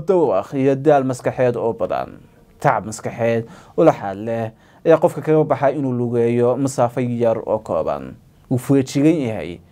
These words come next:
wuu feejigan yahay oo aba qof dhul qalaad ku safray oo kale. Dhan kastana halistuu ka xigto. Run ahaantii, taasi waa fashal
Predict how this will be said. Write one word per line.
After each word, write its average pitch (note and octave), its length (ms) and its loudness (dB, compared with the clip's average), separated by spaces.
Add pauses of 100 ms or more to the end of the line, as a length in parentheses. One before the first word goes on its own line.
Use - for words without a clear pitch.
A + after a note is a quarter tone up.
(160)
wuu F3 100 0
feejigan D#3 540 2
yahay G#2+ 380 -4 (260)
oo E3+ 160 6
aba D3 240 4
qof C#3+ 320 4
dhul D3 320 -4
qalaad C3 320 2
ku C#3 100 -10
safray A#2 340 -4
oo G#2 100 2
kale. B1 400 -6 (340)
Dhan B2+ 140 2
kastana A2 540 -2 (120)
halistuu A#2 440 -6
ka B2 100 -6
xigto. B1 500 -6 (1700)
Run C3 100 8
ahaantii, B2 320 2
taasi B2+ 300 2
waa C3+ 60 4
fashal C#3 420 -2